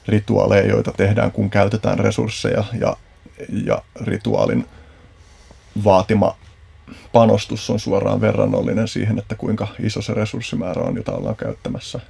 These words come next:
Että ei vaan voida huvikseen kärventää juttuja menemään, vaan pitää oikeasti miettiä, että mitä me tarvitaan. Ja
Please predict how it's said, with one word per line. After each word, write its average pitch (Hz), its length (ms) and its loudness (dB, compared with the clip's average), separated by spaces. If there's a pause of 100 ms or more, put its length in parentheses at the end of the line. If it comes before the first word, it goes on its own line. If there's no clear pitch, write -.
Että - 240 -10
ei - 100 -4
vaan 90 200 0
voida 104 280 0
huvikseen - 520 -6 (1800)
kärventää 92 480 2
juttuja - 380 -2
menemään, - 460 0
vaan - 140 -2
pitää - 200 -4
oikeasti - 340 -2
miettiä, - 400 -2
että - 120 -6
mitä - 160 -2
me - 80 -2
tarvitaan. - 540 -2
Ja 131 60 -6